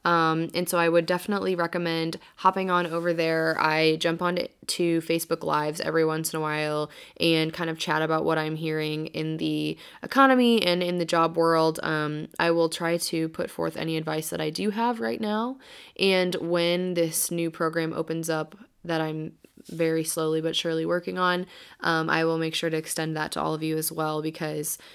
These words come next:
I know that it will be something that will be able to serve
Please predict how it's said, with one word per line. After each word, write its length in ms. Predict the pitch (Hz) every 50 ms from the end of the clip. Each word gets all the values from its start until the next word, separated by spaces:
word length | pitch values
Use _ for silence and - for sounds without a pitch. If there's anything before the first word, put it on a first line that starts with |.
| - - -
I 120 | - - 160
know 240 | 160 160 160 160 160
that 300 | 160 156 151 - - -
it 100 | 170 165 160 160
will 240 | 165 165 160 160 156
be 160 | 160 190 208
something 640 | - - 269 247 233 - 226 220 208 208 208 208 190
that 120 | 175 170
will 100 | - 165
be 100 | 170 170
able 160 | 165 165 165
to 100 | 165 -
serve 460 | 170 - 170 160 160 160 160 160 160